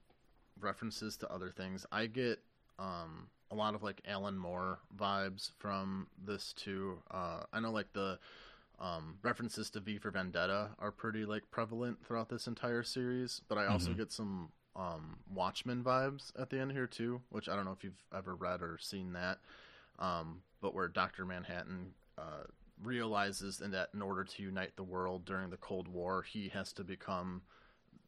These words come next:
Speaker 1: the thing that everyone is afraid of for that too, in the same, in the same way. So I, I definitely get, like, the Alan Moore,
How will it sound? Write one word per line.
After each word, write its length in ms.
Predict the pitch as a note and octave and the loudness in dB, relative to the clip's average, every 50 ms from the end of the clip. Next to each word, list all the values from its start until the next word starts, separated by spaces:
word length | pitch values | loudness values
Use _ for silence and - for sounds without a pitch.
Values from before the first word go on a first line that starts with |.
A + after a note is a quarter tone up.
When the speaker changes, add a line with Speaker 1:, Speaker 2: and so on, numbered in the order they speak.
| - - | -10 -4
Speaker 1:
the 120 | - G#2 | -4 -4
thing 360 | - - - A2 G2+ G2 G2 | -2 0 0 0 0 0 2
that 120 | F#2+ G2 - | 2 2 2
everyone 340 | F2+ F#2 G2 F#2 F#2 F2 F2+ | 2 0 0 0 0 -2 -4
is 260 | E2+ E2 - - - - _ _ - | -4 -4 -4 -6 -6 -10 _ _ -6
afraid 360 | - - - G2+ F#2+ F#2+ F#2+ | -6 -2 0 0 2 2 4
of 320 | G2+ G2+ G2+ G2+ G2 - - - _ _ _ _ _ _ _ - | 2 2 2 0 -4 -8 -16 -20 _ _ _ _ _ _ _ -4
for 160 | - - B2+ | -2 0 2
that 260 | F#2+ G#2 G2+ - - - | 4 4 2 2 0 -2
too, 340 | - G#2+ G2 F#2+ F#2+ G2 - - - - - - - - - - - | -4 -2 -2 -2 -2 -4 -6 -10 -16 -18 -18 -18 -20 -20 -12 -6 -4
in 60 | G2+ | -2
the 60 | F#2+ | -2
same, 440 | - - G#2 G2 F#2+ F#2+ F#2+ F#2 E2+ - - | 0 0 0 0 0 0 -2 -4 -6 -8 -6
in 80 | - | -6
the 60 | F#2+ F#2 | -4 -4
same 280 | - - G#2 G2 F#2+ | -2 -2 -2 0 0
way. 240 | F#2 F#2 F#2+ F#2+ G2 F#2+ | 0 0 0 0 0 -2
So 180 | - - G2+ | -4 -2 0
I, 140 | F#2 F#2 F#2+ - - | 0 0 0 0 -2
I 60 | A2+ | 2
definitely 360 | A#2 B2 A#2 - - A2+ G#2+ | 4 4 4 4 2 0 0
get, 140 | F#2+ G#2+ - | 0 -2 -2
like, 160 | F#2+ F#2+ - | -2 -4 -4
the 160 | - G2+ - - | -6 -10 -8 -6
Alan 300 | F#2 F#2+ F#2 F#2 F2+ F2+ | -4 -4 -4 -4 -4 -4
Moore, 460 | E2+ E2+ F2+ F2+ F2+ F2+ F#2 F2 - | -4 -4 -2 0 0 0 0 -2 -4